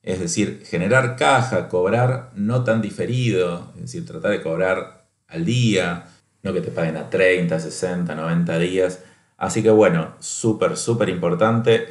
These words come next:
generar el corto plazo para después poder llegar al largo plazo, que obviamente es lo más importante. Pero veo que la mayoría de la gente no llega. ¿Y cuánta gente hay que vive de su marca? Todo el mundo habla de cómo generar marca, todos te quieren vender un curso.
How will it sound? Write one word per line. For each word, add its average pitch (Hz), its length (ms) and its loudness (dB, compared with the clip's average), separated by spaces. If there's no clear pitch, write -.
generar 85 400 4
el 107 100 2
corto 90 360 2
plazo 120 400 0
para 85 160 0
después 117 260 2
poder 120 240 4
llegar 120 240 2
al 123 80 4
largo 123 260 4
plazo, - 360 -4
que 85 100 -2
obviamente 95 520 0
es 90 80 -4
lo 92 80 -6
más 98 180 -6
importante. 92 680 -4
Pero 92 760 4
veo 101 220 4
que 101 80 -2
la 92 100 0
mayoría 92 360 0
de 98 60 2
la 87 80 -2
gente 104 600 -2
no 98 220 0
llega. 80 440 -4
¿Y 104 540 -2
cuánta 170 320 0
gente 85 340 -2
hay 82 120 -2
que 80 140 -6
vive 87 240 0
de 82 120 -2
su - 140 -8
marca? 76 420 -8
Todo 165 160 0
el 123 100 0
mundo 104 260 -2
habla 120 160 0
de - 80 -2
cómo 110 160 -2
generar 92 300 -6
marca, 90 360 -4
todos 107 160 -6
te 90 100 -8
quieren 90 220 -8
vender 87 240 -4
un 98 80 -6
curso. 127 680 -4